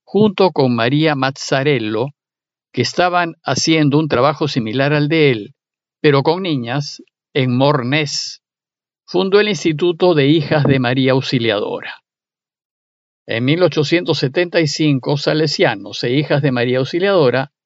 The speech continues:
empezaron una misión en Argentina y así comenzó su expansión misionera en un muy reconocido trabajo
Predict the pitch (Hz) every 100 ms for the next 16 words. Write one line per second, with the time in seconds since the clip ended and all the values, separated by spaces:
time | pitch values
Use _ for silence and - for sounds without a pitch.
0 | _ _ _ _ - 165 170 151 190 185
1 | 180 170 - 175 175 160 143 170 165 160
2 | 165 175 196 196 160 139 117 127 - _
3 | _ _ _ - 139 143 233 233 208 185
4 | 165 147 190 180 156 147 127 165 165 165
5 | 156 160 143 123 123 139 _ _ _ 147
6 | 143 180 175 185 226 214 170 151 143 -
7 | 170 170 147 135 139 - 143